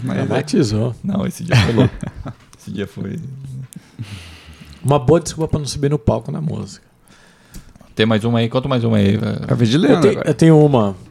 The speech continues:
Speaker 2: Cara, eu... todo mundo que vai show gosta de pegar algum, algum souvenirzinho, né? Uma palheta, uma baqueta,
Speaker 3: Hum.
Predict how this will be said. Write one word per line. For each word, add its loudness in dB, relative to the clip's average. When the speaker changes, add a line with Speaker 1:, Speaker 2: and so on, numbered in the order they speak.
Speaker 2:
Cara, 6
eu... 4
todo 4
mundo -4
que -6
vai 4
show 2
gosta 4
de -2
pegar 0
algum, -8
algum -2
souvenirzinho, -2
né? -6
Uma -4
palheta, 2
uma -2
baqueta, -2
Speaker 3:
Hum. -6